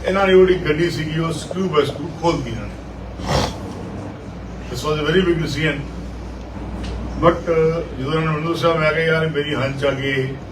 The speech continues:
ਅਹ, ਡਰੱਗ ਬਣੀ ਹੈ ਔਰ ਇਹ ਬੰਦੇ ਡਰੱਗ ਸਮਗਲਰਸ ਨੇ, ਇਹਨਾਂ ਨੂੰ ਤੁਸੀਂ ਚੰਗੀ ਤਰ੍ਹਾਂ ਕਰੋ, you will have good recovery। Based on my experience, ਅਸੀਂ ਦੋਵਾਂ ਨੇ, ਮਤਲਬ, you will be surprised ਕਿ ਅਸੀਂ ਦੋਵਾਂ ਨੇ,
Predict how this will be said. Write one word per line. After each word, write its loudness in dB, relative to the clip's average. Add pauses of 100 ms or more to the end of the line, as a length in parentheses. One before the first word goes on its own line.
ਅਹ, 0 (160)
ਡਰੱਗ 10
ਬਣੀ 4
ਹੈ 2 (1000)
ਔਰ 8
ਇਹ 0
ਬੰਦੇ -2
ਡਰੱਗ 2
ਸਮਗਲਰਸ -2
ਨੇ, -4
ਇਹਨਾਂ -4
ਨੂੰ -4
ਤੁਸੀਂ -4
ਚੰਗੀ 2
ਤਰ੍ਹਾਂ 4
ਕਰੋ, 2 (520)
you 4
will 6
have 8
good 8
recovery। 2 (640)
Based 2
on 2
my 4
experience, -4 (880)
ਅਸੀਂ 0
ਦੋਵਾਂ 2
ਨੇ, 4
ਮਤਲਬ, 6
you -4
will -2
be 2
surprised 0
ਕਿ -4
ਅਸੀਂ -4
ਦੋਵਾਂ 0
ਨੇ, -2